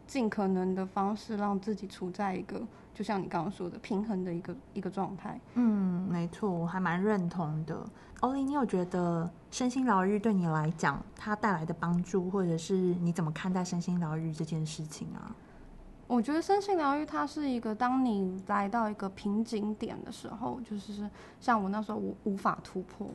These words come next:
Speaker 1: 可能你刚刚讲的那些小工具，它就是像你说的，在日常生活中慢慢点点滴滴地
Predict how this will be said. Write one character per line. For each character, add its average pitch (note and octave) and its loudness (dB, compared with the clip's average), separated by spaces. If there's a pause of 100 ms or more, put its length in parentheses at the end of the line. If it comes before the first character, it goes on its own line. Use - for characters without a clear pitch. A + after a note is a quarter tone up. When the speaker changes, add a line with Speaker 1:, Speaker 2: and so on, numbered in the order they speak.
Speaker 1:
可 A3+ 0
能 B3+ 4
你 B3+ 2
刚 C4+ 2
刚 E4 4
讲 B3 2
的 A#3+ 2
那 C4+ 2
些 C#4 2
小 A3+ 2
工 G3+ 2
具， A#3 -2
它 A3 -4
就 A3 -4
是 A3+ -2
像 G#3+ -2
你 F#3 -2
说 F#3+ -8
的， F#3+ -6
在 A#3 -2
日 B3 0
常 G#3+ -4
生 A3 -2
活 G3+ -2
中 G3+ -2
慢 G#3 2
慢 G3 0
点 F#3+ 0
点 F3+ -2
滴 F#3+ 0
滴 F#3 -2
地 F#3 -6